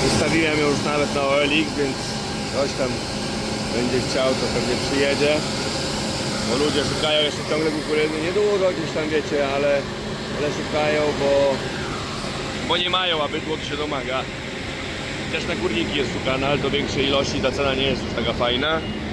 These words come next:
No i tutaj co? Powyżej siedmiu na razie wychodzi. Szeryf, y, daje ognia tutaj. Wielkością nie powala, tutaj chwasty odbiły, jak widać.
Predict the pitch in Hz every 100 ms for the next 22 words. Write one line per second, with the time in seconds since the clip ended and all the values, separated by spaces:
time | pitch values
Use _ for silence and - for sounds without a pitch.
0 | - - - - - - - - - -
1 | 254 254 240 254 247 214 208 160 - -
2 | 165 214 208 220 240 226 196 180 165 156
3 | 151 143 139 135 147 143 - - - -
4 | - - - - - 156 156 151 147 -
5 | 135 127 127 139 139 131 120 123 131 127
6 | 123 135 160 - - - - - - -
7 | - - - - - - - - - -
8 | - - - - 208 220 220 - - -
9 | - - - - - - - - - 98
10 | 143 147 180 175 180 165 139 131 123 131
11 | 135 143 139 139 139 131 135 120 135 127
12 | 117 117 117 123